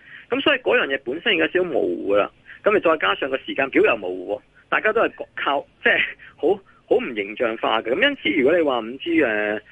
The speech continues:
拖慢啊咩，其實就，即係個標準，標準拖慢可能呢個會有影響，因為標準係全球性嘅，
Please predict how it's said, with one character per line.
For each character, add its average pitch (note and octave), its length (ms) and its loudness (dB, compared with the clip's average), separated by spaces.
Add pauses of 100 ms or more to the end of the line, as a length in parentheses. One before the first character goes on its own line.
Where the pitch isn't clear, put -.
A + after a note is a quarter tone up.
(140)
拖 F#3 220 2
慢 A2+ 280 -2
啊 B2 60 -8
咩， C#3 160 0
其 G2+ 120 -6
實 G2 100 -4
就， G2+ 320 0 (640)
即 F#3+ 60 4
係 D#3+ 40 2
個 D3+ 80 2
標 F#3 200 0
準， D3 200 -2 (160)
標 C#4+ 180 2
準 F3 180 0
拖 G3 220 0
慢 B2+ 280 -2
可 A#2+ 260 -2
能 G#2 120 0
呢 A2+ 80 -6
個 C3+ 100 0
會 A2 80 2
有 G2+ 100 2
影 G2 180 -2
響， G2 160 -2
因 G#3 120 2
為 F#3 80 2
標 A#3 260 -2
準 D3+ 160 0
係 A#2 200 0
全 F#2+ 220 -6
球 F#2 160 -4
性 G2+ 160 -2
嘅， F#2 140 0